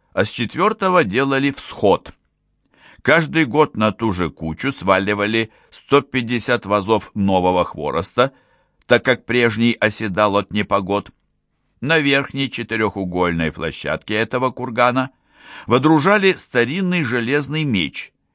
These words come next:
который означал «кумир Арея». Этому мечу ежегодно приносили в жертву скот и лошадей,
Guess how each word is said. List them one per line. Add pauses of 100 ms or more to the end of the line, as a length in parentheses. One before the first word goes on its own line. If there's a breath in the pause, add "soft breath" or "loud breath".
(200 soft breath)
который
означал (100)
«кумир
Арея». (680)
Этому
мечу
ежегодно (480 soft breath)
приносили
в
жертву
скот
и
лошадей,